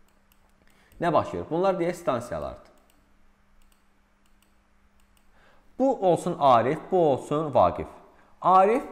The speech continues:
telefonla danışanda onun səs siqnalları elektron şüalar vasitəsilə bu Arif deyək ki, yaşayır Bakıda iyirmi səkkizdə. İyirmi səkkizdə buna ən yaxın Bakselin və ya Azerselin digər providerlərin stansiyası ən yaxın hansısa,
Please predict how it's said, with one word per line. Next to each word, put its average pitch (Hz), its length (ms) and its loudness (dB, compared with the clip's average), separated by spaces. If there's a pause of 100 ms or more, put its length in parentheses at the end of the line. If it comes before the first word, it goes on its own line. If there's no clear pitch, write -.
telefonla 170 420 0
danışanda 104 400 -4
onun 165 180 -2
səs 180 300 -10
siqnalları 87 480 -4
elektron 147 380 -4
şüalar 135 340 2
vasitəsilə 95 520 -2 (800)
bu 247 200 2
Arif 165 360 6
deyək 156 200 0
ki, 165 100 -2
yaşayır 160 300 -2
Bakıda 143 280 -2
iyirmi 127 360 -2
səkkizdə. 87 480 -10 (100)
İyirmi 175 240 -2
səkkizdə 202 520 -4
buna 190 180 -2
ən 175 240 -2
yaxın 127 300 -4
Bakselin 151 460 0
və 123 100 2
ya 104 100 6
Azerselin 123 480 -2
digər 165 300 -2
providerlərin 123 580 0 (380)
stansiyası 190 640 -2 (200)
ən 202 200 0
yaxın 120 260 -4
hansısa, 160 520 -4